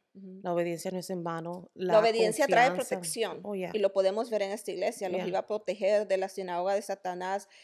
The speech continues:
Speaker 1: este, a las otras iglesias desobedientes, les dijo que les, él iba a pelear contra ellos, que se iba a hacer quitar el <laughs> candelero. O sea, lo va a
Speaker 2: Sí.
Speaker 1: juzgar,
Speaker 2: Yeah.
Speaker 1: pero a esta iglesia no, viene y les dice que lo pro-, va a proteger.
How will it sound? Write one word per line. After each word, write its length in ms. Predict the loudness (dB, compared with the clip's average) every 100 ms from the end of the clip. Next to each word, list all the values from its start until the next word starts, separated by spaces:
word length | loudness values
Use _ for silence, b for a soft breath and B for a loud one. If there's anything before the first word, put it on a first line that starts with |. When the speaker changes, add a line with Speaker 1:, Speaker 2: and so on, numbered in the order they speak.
| b -8
Speaker 1:
este, 240 | -2 0
a 20 |
las 200 | 2 0
otras 300 | -2 -2 -4
iglesias 440 | -4 -2 -4 -4 -6
desobedientes, 800 | -6 -6 -6 -4 -6 -6 -8 -10 b b
les 120 | -8 -6
dijo 280 | -6 -4
que 100 | -2 -2
les, 240 | -4 -8 -6
él 260 | -4 -4
iba 160 | -6 -6
a 80 | -4
pelear 320 | -4 -4 -4
contra 380 | -8 -10 -6 -2
ellos, 200 | -2 -4
que 100 | -6
se 80 | -2
iba 80 | -2
a 20 |
hacer 180 | -2 -4
quitar 280 | -2 -2 2
el 140 | 0 0
<laughs> 0 |
candelero. 680 | -14 _ -14 -12 -8 -10 -6 -8 -6 -10 -8 -14 -12 -12 -12 _ B B B B
O 100 | 2 8
sea, 140 | 8
lo 180 | 10 8
va 120 | 8
a 40 | 8
Speaker 2:
Sí. 60 |
Speaker 1:
juzgar, 960 | 4 2 -2 -6 2 4 6 6 4 0 -6
Speaker 2:
Yeah. 180 | -4 4
Speaker 1:
pero 160 | 6
a 40 | 6
esta 180 | 6 4
iglesia 420 | 4 2 -2 -4
no, 220 | -4 -4
viene 280 | -2 -2 0
y 40 |
les 180 | -2 -2
dice 280 | -6 -4 -4
que 120 | -4
lo 180 | -6 -8 -12
pro-, 240 | -8 -8 _
va 80 | -12
a 60 | -8
proteger. 600 | -8 -8 -14 -10 -10